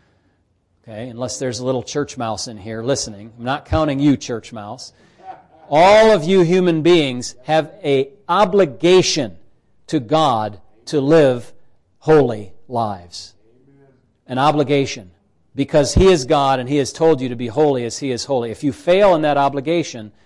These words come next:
then you will receive the, the penalty due that error. Death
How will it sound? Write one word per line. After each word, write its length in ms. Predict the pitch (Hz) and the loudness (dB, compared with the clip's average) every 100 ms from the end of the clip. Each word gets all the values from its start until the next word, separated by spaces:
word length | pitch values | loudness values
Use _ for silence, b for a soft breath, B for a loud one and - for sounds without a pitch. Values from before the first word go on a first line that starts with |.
| _ _ - | _ _ -6
then 220 | 139 135 | -4 0
you 180 | 143 156 | 2 4
will 220 | 156 143 | 4 2
receive 640 | 135 - 165 143 131 113 | -2 -4 -4 -4 -4 -8
the, 100 | 120 - - - | -14 -16 -20 -20
the 100 | 113 | -12
penalty 480 | 156 175 151 127 | -6 -6 -6 -10
due 280 | 107 135 160 | -4 0 0
that 240 | 127 127 - | 0 -2 0
error. 400 | 139 165 98 - _ _ _ _ _ _ _ _ _ _ _ _ _ _ _ 110 | -2 -2 -4 -14 _ _ _ _ _ _ _ _ _ _ _ _ _ _ _ -12
Death 520 | 120 127 117 - _ | -6 -4 -6 -12 _